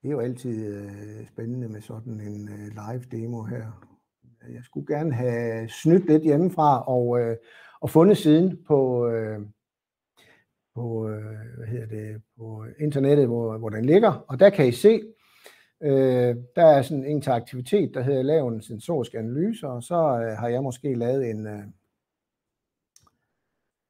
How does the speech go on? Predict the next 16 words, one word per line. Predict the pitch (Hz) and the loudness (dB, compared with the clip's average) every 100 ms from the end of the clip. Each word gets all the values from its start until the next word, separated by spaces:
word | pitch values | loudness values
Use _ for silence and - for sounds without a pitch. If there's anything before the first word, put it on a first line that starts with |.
| _ _ _ _ _ | _ _ _ _ _
noget, | 107 104 | -14 -12
jeg | 95 | -12
tit | 98 123 | -10 -8
har | 120 | -6
lavet, | 110 113 117 117 | -4 -4 -6 -8
en | - 113 | -10 -8
energibar, | 110 113 113 208 196 165 123 | -6 -6 -2 2 6 6 4
og | 117 | 0
det | 151 | -2
kunne | 147 120 | -2 -2
jo | 117 | -2
så | 135 | -4
være | 123 113 | -4 -2
batch | 135 151 - | -2 -2 -6
nummer | 120 110 120 | -6 -4 0
et. | 220 | 0